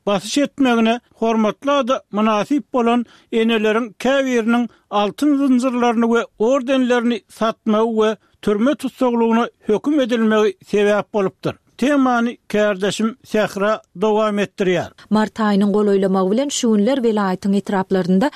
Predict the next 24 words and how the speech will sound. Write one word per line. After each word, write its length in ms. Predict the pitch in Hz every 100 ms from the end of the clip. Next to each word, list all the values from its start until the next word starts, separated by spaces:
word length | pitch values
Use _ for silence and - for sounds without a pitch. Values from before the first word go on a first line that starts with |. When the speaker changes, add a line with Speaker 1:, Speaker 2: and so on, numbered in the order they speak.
| -
Speaker 2:
sekiz 380 | - 233 - 233
we 140 | 247 311
şondan 440 | - 226 208 185
köp 260 | - 269 -
çağany 520 | 240 208 196 180 208
dünýä 420 | 196 202 202 214
indiren 480 | 226 214 190 180 180
zinanlary 600 | 208 202 190 180 190 247 - -
ene 220 | 226 220 262
mähri 340 | 254 196 214 185
diýen 200 | 226 262
hormatly 500 | - 226 202 185 233
ady 340 | 226 220 190
hödürlemek 680 | 226 226 196 208 180 190 -
bilen 240 | 214 226
baglanşykly 580 | 220 220 190 180 - 214
işler 460 | 233 220 - 208 220
alınıp 340 | 214 190 202 -
barylýar. 640 | 196 196 202 196 175 147 - -
Gahrman 540 | 208 208 214 196 185 180
eneler 380 | 208 190 185 262
hasaba 480 | - 226 202 170 220
alynýar 640 | 220 202 190 180 165 160
diýip 180 | 202